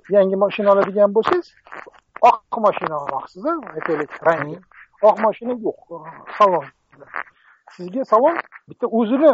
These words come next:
mashinasini beradi. Aytadi, "Mana bu mashinani minib turgin, bir haftadan keyin keladi, senga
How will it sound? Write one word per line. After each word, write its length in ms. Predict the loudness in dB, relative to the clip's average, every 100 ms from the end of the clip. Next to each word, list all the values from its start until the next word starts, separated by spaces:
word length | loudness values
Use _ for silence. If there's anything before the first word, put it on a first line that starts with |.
| 2
mashinasini 540 | -2 0 0 -2 0 2
beradi. 340 | 2 0 -6 -20 _ _
Aytadi, 320 | 0 2 2
"Mana 160 | 2 2
bu 60 | 2
mashinani 340 | -2 -2 -4
minib 220 | -4 -6
turgin, 320 | -6 0 0 -2 _ _ -20 -8
bir 140 | -2 0
haftadan 440 | 2 2 2 2
keyin 200 | 0 -2
keladi, 320 | 4 6 4 2
senga 380 | 0 -2 -2